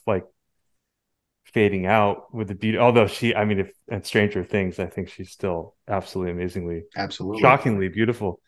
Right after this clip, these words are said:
Speaker 1: Uh, but then you got Mila Kunis and Natalie Portman, and I,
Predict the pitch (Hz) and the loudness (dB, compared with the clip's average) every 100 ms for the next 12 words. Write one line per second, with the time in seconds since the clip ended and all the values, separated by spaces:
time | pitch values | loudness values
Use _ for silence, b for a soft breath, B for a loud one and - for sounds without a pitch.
0 | b b _ - 117 110 101 107 104 113 | b b _ 4 6 6 4 2 2 2
1 | 107 107 104 107 98 - 110 101 98 98 | 2 2 2 0 -2 -2 -2 0 0 -4
2 | - - 104 98 92 90 104 107 98 92 | -12 -14 -8 -6 -6 -8 -10 -6 -4 -6
3 | - 98 98 92 95 | -6 -6 -4 -2 -4